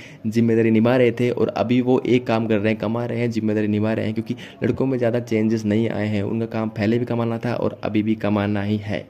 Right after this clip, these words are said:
देख लीजिए आप। इसलिए वो कंपेयर नहीं कर सकती, क्योंकि उन्हें पता है लड़के अपना काम कर रहे हैं, पर लड़कियाँ अपना काम नहीं कर रही है, जैसे कि हमारी मम्मी की टाइम की लड़कियाँ करती थी, वो अभी की लड़कियाँ बिल्कुल नहीं कर रही। बिल्कुल मतलब, बिल्कुल तो नहीं, मतलब बहुत कम कर रही हैं। इसलिए लड़के उनसे एक्सपेक्टेशन रहते हैं, रखते हैं कि वो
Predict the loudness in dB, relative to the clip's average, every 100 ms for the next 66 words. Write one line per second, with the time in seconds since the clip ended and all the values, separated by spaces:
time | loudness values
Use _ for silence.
0 | -6 -4 -2 -2 -2 -4 -4 -8 -8 0
1 | 2 4 2 0 -2 0 0 0 0 -2
2 | -6 -8 -10 -10 -16 -8 -4 -2 -2 -2
3 | 0 0 0 -2 -2 -4 -4 -2 0 2
4 | 2 0 -2 -10 -20 0 4 4 2 0
5 | -2 -2 -6 -4 -4 -4 -6 -8 -2 0
6 | 0 0 0 0 -2 -4 -6 -12 -16 -20
7 | -12 -4 0 0 0 0 0 0 0 -2
8 | -4 -4 -2 -2 -2 -2 -2 -2 0 0
9 | 0 0 -2 -2 -2 -2 0 0 0 2
10 | 2 4 4 4 2 0 -2 -10 -10 -2
11 | 2 2 0 -2 0 0 0 0 0 0
12 | -2 2 2 2 0 0 2 0 2 2
13 | 0 -2 -6 -4 -2 0 -2 -4 -4 -4
14 | -4 -6 -6 -10 -12 -8 -8 -6 -4 -2
15 | -2 -4 -4 -4 -6 -6 -4 -4 -4 -4